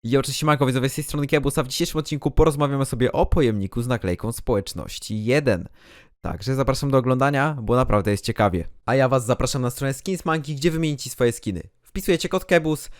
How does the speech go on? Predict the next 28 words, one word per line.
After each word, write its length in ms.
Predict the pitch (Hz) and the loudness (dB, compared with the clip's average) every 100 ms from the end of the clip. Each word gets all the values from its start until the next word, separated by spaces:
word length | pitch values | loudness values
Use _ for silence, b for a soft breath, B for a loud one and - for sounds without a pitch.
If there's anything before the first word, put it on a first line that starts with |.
| B - | B -6
i 80 | |
dostajecie 560 | 165 151 - 135 131 127 | 0 0 2 0 0 -4
fajne 340 | - 151 139 | 2 2 2
bonusy, 400 | 123 123 107 - | 0 -2 -4 -8
takie 280 | 104 107 - | -4 -4 -2
jak 280 | 95 87 - | -2 -4 -8
na 60 | 101 | -12
przykład 260 | - 110 | -8 -4
pięć 180 | 180 170 | -2 -2
dolarków 460 | 160 156 165 143 - | 2 2 2 -6 -8
przy 180 | - | -8
tradzie 300 | 160 143 135 | -2 0 0
powyżej 300 | 135 127 123 | -2 -2 -2
stu 220 | 120 - 131 | -4 -6 0
dolarów 540 | 127 120 117 113 - b b b b _ | 4 4 2 -2 -8 b b b b _
oraz 240 | 190 180 | 2 2
klikając 380 | - 156 160 151 | 0 -4 -2 -2
tutaj 220 | - - | -2 -2
plusik 380 | 135 135 - 127 | -2 -4 -4 -8
trzydzieści 420 | - 131 139 - | -8 -4 -4 -4
pięć 200 | - 127 | -8 -8
procent 360 | - 131 - 117 | -4 -6 -4 -10
plus 260 | - 147 135 | -6 -6 -2
do 120 | 131 | 0
depozytu, 560 | 123 120 113 120 117 B B B | 0 -2 -4 -4 -6 B B B
także 260 | - 107 110 | -8 -4 -2
mega 260 | 120 123 | 0 0
polecanko. 640 | 123 120 117 117 113 110 | 0 0 0 -2 -2 -2